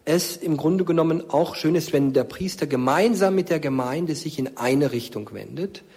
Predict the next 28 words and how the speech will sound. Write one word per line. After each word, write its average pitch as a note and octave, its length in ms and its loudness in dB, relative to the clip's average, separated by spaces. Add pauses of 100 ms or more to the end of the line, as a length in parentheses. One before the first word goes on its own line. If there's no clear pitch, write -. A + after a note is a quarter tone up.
(240)
Und C3 120 -6
das B2 140 -4
kann C#3 180 -2
der D3+ 80 0
Priester D3 380 -4
dann, C#3+ 500 -2
ähm, C3+ 200 -4
wenn B2 120 -2
er C3+ 120 0
im C3 120 -6
Grunde C3 220 0
genommen B2 180 -2
hier C3 220 -2
an A#2+ 60 -4
dieser A#2+ 260 -6
Stelle A#2+ 360 -4 (520)
eben A2+ 300 0
an A#2+ 220 -2
dem A2 200 2
größeren A#2+ 440 2
Block, C3+ 240 0
dem A#2 160 -2
Altar A2+ 400 -6
steht D#3+ 300 0
und C3+ 100 0
sich A#2 220 -8
Richtung A#2 260 -2
Kreuz, A#2+ 540 -2